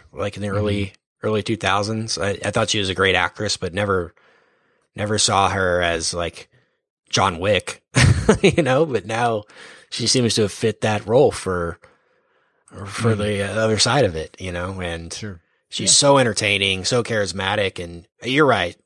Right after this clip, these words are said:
Speaker 1: this is not her best performance, but she's trying to play this character as, like, this serious mercenary instead of this really entertaining, charismatic
Speaker 2: Mm-hmm.
Speaker 1: lead, you know?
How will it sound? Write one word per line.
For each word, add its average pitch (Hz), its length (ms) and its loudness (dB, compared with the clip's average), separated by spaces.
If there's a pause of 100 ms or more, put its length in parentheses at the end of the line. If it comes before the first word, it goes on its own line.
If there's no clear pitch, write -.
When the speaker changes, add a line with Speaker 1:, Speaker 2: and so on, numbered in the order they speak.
Speaker 1:
this 139 180 -2
is 135 60 -4
not 117 240 2
her 113 80 0
best 110 180 0
performance, 107 520 -4
but 101 160 -8
she's 120 220 -4
trying 180 280 -2
to 107 80 -2
play 123 320 0
this 101 180 0
character 92 720 -6 (840)
as, 104 160 -6
like, 110 180 -2
this 101 180 -2
serious 120 600 2
mercenary 131 840 0
instead 113 340 -4
of 113 80 -2
this 107 240 0
really 107 400 -2
entertaining, 104 720 -2
charismatic 90 840 -2 (720)
Speaker 2:
Mm-hmm. 131 120 0
Speaker 1:
lead, 90 460 0
you 104 180 -2
know? 95 340 -2